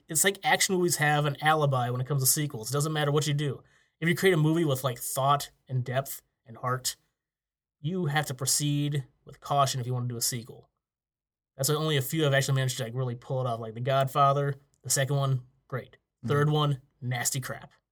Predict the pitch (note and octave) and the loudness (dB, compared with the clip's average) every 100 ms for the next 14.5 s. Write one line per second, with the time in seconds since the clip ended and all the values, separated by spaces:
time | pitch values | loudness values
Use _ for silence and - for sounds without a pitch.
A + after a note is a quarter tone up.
0 | _ _ _ _ _ _ _ _ _ _ | _ _ _ _ _ _ _ _ _ _
1 | _ _ _ _ _ _ - B2+ A2 B2 | _ _ _ _ _ _ -4 -2 -2 -4
2 | A#2 A#2 A#2 B2+ - - C3+ B2 B2+ A#2+ | 0 2 2 -4 -12 -8 -4 0 2 2
3 | A#2 A2+ A#2 A#2 A#2 A#2 A2+ A2+ - A#2 | 2 0 -2 -4 -4 -2 -2 -2 -2 -4
4 | G#2+ A2+ A2 A2 A2+ A2+ G#2+ G#2+ A2 - | -4 -6 -6 -6 -8 -6 -6 -6 -10 -10
5 | A2+ G#2+ A#2 G#2+ G#2+ B2+ - A#2+ B2 C3 | -10 -10 -10 -8 -8 -8 -6 -6 -6 -10
6 | - _ _ _ _ A#2+ A#2 B2+ A#2+ A2+ | -12 _ _ _ _ -4 0 2 2 0
7 | - A#2+ A#2+ B2+ C#3+ - _ _ _ _ | 2 2 2 0 -4 -12 _ _ _ _
8 | B2+ C#3+ D#3+ - D3 C#3+ C#3+ C#3 C#3+ C#3+ | 2 2 0 2 0 2 0 0 0 -2
9 | A2+ A#2+ B2 - B2 A#2+ - A2+ A2+ A#2 | -2 0 0 -4 -6 -6 -6 -6 -8 -8
10 | A2+ A2 A2 A2 A2 - A#2 B2 C#3 _ | -6 -4 -6 -8 -12 -16 -14 -14 -20 _
11 | _ _ _ A3+ A3+ A#3+ A#3 A#3 G#3 A3+ | _ _ _ -4 -2 0 0 0 0 2
12 | C#4+ C4+ A#3 A3 F#3+ - F#3+ E3 E3+ D#3 | 2 4 4 4 2 2 0 2 0 2
13 | D3+ - D3 D3+ D3+ D3+ B2+ C#3 C#3 - | -2 -2 -2 -2 -2 -2 0 2 2 2
14 | C3+ C3 C3+ A#2+ A2+ | 0 0 0 -2 -6